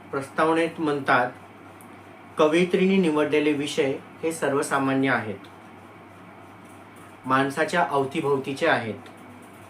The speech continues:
कवयित्री माणूस म्हणून जगताना उपदेशाच्या गोष्टी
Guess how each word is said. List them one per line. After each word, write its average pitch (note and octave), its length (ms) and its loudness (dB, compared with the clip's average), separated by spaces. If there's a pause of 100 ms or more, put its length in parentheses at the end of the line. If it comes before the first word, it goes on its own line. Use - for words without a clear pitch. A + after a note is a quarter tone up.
(1160)
कवयित्री E3 520 4
माणूस D#3+ 480 2
म्हणून D#3+ 300 2
जगताना C#3 520 0 (280)
उपदेशाच्या F3+ 840 2
गोष्टी D3+ 580 -4